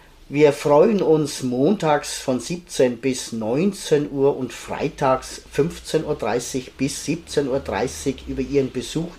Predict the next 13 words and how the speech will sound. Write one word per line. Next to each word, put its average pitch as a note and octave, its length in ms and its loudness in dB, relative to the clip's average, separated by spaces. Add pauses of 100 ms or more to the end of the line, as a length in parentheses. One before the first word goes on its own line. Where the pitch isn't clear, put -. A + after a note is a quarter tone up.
im E3 200 -4
Museum, C#3 640 2 (460)
wo C3 100 -2
Sie B2+ 160 -2
die B2 200 -6
Dauerausstellung C3 1000 0
zur - 240 -4
Bezirksgeschichte C#3 1200 -2 (480)
und - 540 -2
unsere C3+ 440 0
Sonderausstellung A#2+ 1040 -2
zum B2+ 240 -6
Thema C3 360 -2